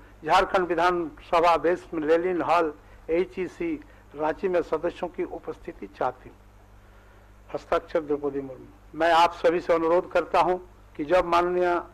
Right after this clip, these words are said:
राज्यपाल महोदया सदन में उपस्थित हों तो आप सभी अपनी सीट पर विराजमान रहकर अभिभा-, अभिभाषण को शालीनता से सुनेंगे तथा पूरे अभिभाषण के दौरान सदन की व्यवस्था बनाए रखेंगे।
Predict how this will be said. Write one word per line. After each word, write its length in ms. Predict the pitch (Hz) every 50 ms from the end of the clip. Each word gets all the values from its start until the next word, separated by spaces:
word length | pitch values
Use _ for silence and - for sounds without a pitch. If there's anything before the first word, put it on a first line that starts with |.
| - -
राज्यपाल 420 | 160 165 160 160 - - 170 170 165
महोदया 400 | 165 165 165 170 165 175 170 160
सदन 300 | - - 165 160 175 170
में 140 | 165 170
उपस्थित 560 | 165 156 - 165 151 - - 180 170 - - -
हों 220 | 143 160 175 185 - - - - - - - - -
तो 60 | 208
आप 280 | - 180 185 190 190 -
सभी 280 | - - 180 175 180
अपनी 280 | 175 170 170 - 170 160
सीट 300 | - - 190 185 - -
पर 140 | 185 180 160 151 156 - 151
विराजमान 500 | 151 160 160 156 165 165 180 175 175 170
रहकर 440 | 156 160 160 165 - - 170 147 147 - - - - - - -
अभिभा-, 720 | 156 156 165 180 165 170 165 165 156 151 - - - -
अभिभाषण 580 | 165 160 165 170 165 156 156 165 160 190 190 185
को 180 | 160 - 180 156
शालीनता 580 | - - 165 170 175 180 180 175 175 208 196
से 180 | - - 185 160
सुनेंगे 460 | - - 160 160 170 180 185 196 208 208 - - - - - - - - - -
तथा 200 | 202 190 226 220
पूरे 340 | 214 214 - 202 214 214 214
अभिभाषण 600 | 196 170 180 170 180 175 180 190 185 - 226 226
के 160 | 208 - 202 185
दौरान 460 | 151 156 170 180 180 - 156 - - - - - - _ - - - - - - - -
सदन 260 | 185 180 196 196 185
की 140 | - 185 165
व्यवस्था 440 | 165 165 165 165 156 - - 185
बनाए 340 | 170 160 151 147 156 170 185
रखेंगे। 420 | 185 180 185 - - 202 196 202